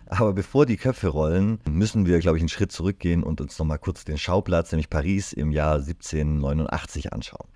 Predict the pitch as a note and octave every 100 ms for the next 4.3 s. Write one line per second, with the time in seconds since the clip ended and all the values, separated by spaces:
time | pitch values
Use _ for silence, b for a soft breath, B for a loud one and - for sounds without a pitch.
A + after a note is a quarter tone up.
0 | _ G2+ G#2+ D3 - - - - F#2+ F2
1 | F#2+ F#2 G2 - F#2+ F2+ E2 D#2+ D#2+ -
2 | - D#2+ D#2+ D2+ D2 - E2 - - D2+
3 | C#2+ C2 C2+ C2+ D2+ D2 - - G#1+ G1+
4 | - -